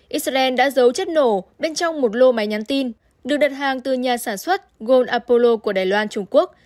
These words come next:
và chuyển đến tay Hezbollah. Một công tắc đã được bí mật tích hợp vào các máy nhắn tin để kích nổ chúng từ xa. Tờ báo Mỹ dẫn các nguồn thạo tin nói thêm,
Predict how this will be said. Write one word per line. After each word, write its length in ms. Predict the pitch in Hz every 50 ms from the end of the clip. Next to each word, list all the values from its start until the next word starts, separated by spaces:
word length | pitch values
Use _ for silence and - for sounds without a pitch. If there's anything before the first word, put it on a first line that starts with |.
| _ _
và 160 | - 262 294
chuyển 280 | 277 - 294 269 233 208
đến 160 | 214 226 233
tay 200 | - 294 262 254
Hezbollah. 480 | 302 339 294 262 233 220 220 220 214 208 - _ _ _ _ _ _ _
Một 180 | 269 285 302 294 330
công 200 | 339 320 302 302
tắc 180 | 370 381 -
đã 100 | 392 330
được 180 | 320 330 269 214
bí 180 | 226 233 247
mật 220 | 277 320 311 - -
tích 140 | 359 349 349
hợp 220 | 320 285 247 -
vào 120 | 202 208 196
các 160 | - 330 330
máy 160 | 285 240 226
nhắn 160 | 220 220 214
tin 280 | 214 262 254 254 233 220 - -
để 160 | 233 220 190
kích 240 | - 359 370 - 302
nổ 180 | 285 226 190
chúng 200 | 185 - 202 208
từ 140 | - 302 240
xa. 280 | - - 208 214 208 202 - _ _ _ _ _ _ _ _ _
Tờ 160 | - 247 233 208
báo 180 | 208 214 214
Mỹ 260 | 220 240 269 302 320
dẫn 200 | 269 285 294 302
các 200 | 285 359 370 359
nguồn 220 | 302 285 247 208 196
thạo 140 | 233 220 -
tin 240 | - 254 254 240
nói 120 | 220 208 220
thêm, 260 | - 262 254 240